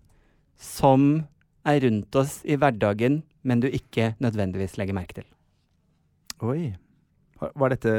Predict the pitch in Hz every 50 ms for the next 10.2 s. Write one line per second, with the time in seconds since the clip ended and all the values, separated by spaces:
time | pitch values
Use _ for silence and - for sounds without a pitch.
0 | 113 117 117 - - _ _ _ - - - - - - 151 185 247 269 - -
1 | 170 175 175 175 175 185 156 117 101 - - 226 - - - 135 143 165 - _
2 | _ _ _ _ _ _ 180 180 - 220 - - - 170 180 175 196 247 302 -
3 | 190 196 208 196 - 220 180 - - - 156 190 233 254 277 196 185 190 175 127
4 | - 151 202 277 277 233 180 175 156 151 151 - - 202 - - - - 185 240
5 | - - - - - - _ 190 240 - _ _ - - - - - - 214 202
6 | 151 180 180 180 165 160 180 190 165 139 127 127 127 127 151 - - - 170 180
7 | 180 - - 170 160 156 143 - 131 135 131 269 247 - 175 185 202 247 - 1077
8 | - - 185 196 196 190 175 196 185 190 180 151 - 160 160 160 160 170 175 170
9 | 120 123 120 120 - 190 - - 156 143 143 143 151 143 - 151 151 147 151 139
10 | - 160 160